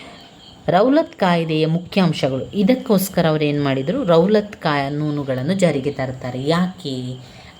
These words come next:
ಭಾರತೀಯರನ್ನು ಸಮಾಧಾನಪಡಿಸ್ಬೇಕು ಅಂತ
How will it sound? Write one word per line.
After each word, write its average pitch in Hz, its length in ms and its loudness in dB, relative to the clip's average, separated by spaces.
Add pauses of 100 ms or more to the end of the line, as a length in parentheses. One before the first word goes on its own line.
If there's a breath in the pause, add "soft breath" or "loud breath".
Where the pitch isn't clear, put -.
ಭಾರತೀಯರನ್ನು 190 1200 0
ಸಮಾಧಾನಪಡಿಸ್ಬೇಕು 151 1500 -2
ಅಂತ 127 240 -8